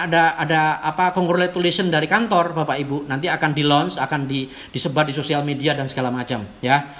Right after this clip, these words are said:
Makanya besok sudah sedang dipersiapkan oleh kantor, mungkin akan disebar kepada Anda, Anda bisa sebar ke, ke sosial media Bapak Ibu, ya. Yang safir, ruby, pearl, emerald dan diamond, ya.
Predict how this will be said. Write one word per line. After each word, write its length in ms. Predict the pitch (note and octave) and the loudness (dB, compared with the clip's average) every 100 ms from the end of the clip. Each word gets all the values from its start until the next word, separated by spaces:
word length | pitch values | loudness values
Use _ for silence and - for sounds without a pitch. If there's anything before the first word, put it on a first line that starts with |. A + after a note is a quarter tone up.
| - - | -18 -4
Makanya 480 | C3+ B2+ D#3 F3 - C3 | -2 0 0 0 -2 0
besok 400 | D3 G3+ F#3 - | 0 0 -4 -4
sudah 240 | D3+ C#3 | -2 -2
sedang 320 | - D3 C#3 | -2 -2 -2
dipersiapkan 640 | C#3 C#3 C#3 C#3+ - E3 C#3 | -2 -4 -2 0 0 0 -2
oleh 80 | |
kantor, 480 | C3+ C3+ C#3 D#3 F#3+ - - - - | -2 -2 0 0 0 -4 -16 -20 -8
mungkin 640 | C#3 C#3+ C#3+ E3+ F3 - - | -4 -2 2 0 0 -10 -10
akan 480 | B2 - C3+ C3+ B2+ | -8 -2 -2 -2 -6
disebar 560 | C3 B2+ C#3+ C#3 C#3+ - | -4 -4 -2 -2 -2 -2
kepada 240 | C#3 C3 | -4 -4
Anda, 240 | C3 C#3 D#3+ | -2 0 0
Anda 160 | C#3 | 0
bisa 240 | C#3 C3+ C3+ | -4 -4 -6
sebar 400 | C3 B2+ C#3+ C#3 | -4 -2 -2 -2
ke, 80 | |
ke 320 | B2+ A#2+ - C3 | -6 -6 -4 -2
sosial 320 | B2+ A2+ B2+ A#2+ | -2 -2 -4 -4
media 320 | B2 B2+ A#2 | -4 -4 -4
Bapak 240 | G#2 G2 | -6 -8
Ibu, 160 | G2+ F2 - - | -10 -12 -14 -2
ya. 160 | B2 B2 - - - | -2 -2 -6 -20 -6
Yang 240 | B2 A#2+ | -4 0
safir, 400 | A#2+ B2 D#3 D3+ | -2 2 2 2
ruby, 560 | C#3+ C3+ B2 D3+ E3+ E3 | -2 -4 -2 -2 -2 -6
pearl, 400 | - D3+ D3+ D#3 | -2 0 0 -2
emerald 480 | B2 C3 C#3+ D3 C#3+ | -2 0 0 -2 -2
dan 320 | B2+ B2+ B2 | -4 -4 -8
diamond, 400 | A#2 A2+ G#2+ G2 E2+ - - - | -8 -6 -6 -8 -10 -20 -18 -6
ya. 240 | A#2+ B2+ | -4 -4